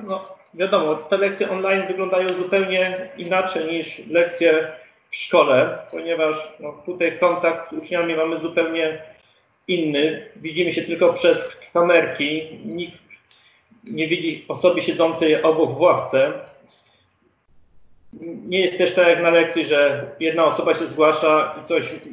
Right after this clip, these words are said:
chce powiedzieć. Tutaj czasami jest tak, że trzy osoby naraz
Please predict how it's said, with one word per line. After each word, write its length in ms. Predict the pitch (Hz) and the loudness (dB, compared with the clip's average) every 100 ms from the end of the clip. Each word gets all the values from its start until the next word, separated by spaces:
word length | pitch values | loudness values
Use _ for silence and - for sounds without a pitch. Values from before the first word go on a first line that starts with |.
| 110 127 | -16 -16
chce 180 | - 170 | -6 -2
powiedzieć. 520 | 156 156 156 147 151 | 0 2 2 0 -2
Tutaj 400 | 170 165 151 147 - | -6 0 2 2 -4
czasami 320 | 143 160 156 | -4 -2 -2
jest 140 | 147 | -2
tak, 160 | 151 135 | -2 -2
że 160 | 143 | -6
trzy 260 | 113 - 160 | -6 -2 0
osoby 320 | 147 - 156 | 2 0 0
naraz 440 | 147 147 147 127 | 2 4 4 0